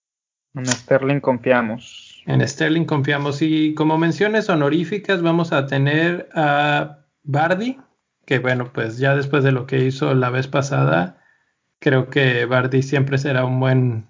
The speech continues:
Speaker 2: <laughs> mención honorífica. Tammy Abraham, que va
Speaker 1: Abraham.
Speaker 2: contra Watford. Aunque
Speaker 1: Sí.
Speaker 2: Watford ha mejorado bastante en defensa,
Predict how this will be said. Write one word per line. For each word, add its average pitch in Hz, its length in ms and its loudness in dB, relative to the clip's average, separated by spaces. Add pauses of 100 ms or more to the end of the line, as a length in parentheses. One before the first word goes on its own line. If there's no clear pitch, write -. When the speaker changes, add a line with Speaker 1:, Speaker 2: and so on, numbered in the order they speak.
Speaker 2:
<laughs> - 120 -20
mención 143 380 0 (100)
honorífica. 151 720 0 (640)
Tammy 156 280 2
Abraham, 170 560 0 (800)
que 151 120 -2
va 135 60 4
Speaker 1:
Abraham. 202 260 0
Speaker 2:
contra 135 320 0
Watford. 139 600 0 (360)
Aunque 139 220 2
Speaker 1:
Sí. 143 60 4
Speaker 2:
Watford 160 560 2
ha 147 100 2
mejorado 151 560 2
bastante 143 760 -4
en 135 100 2
defensa, 147 680 -4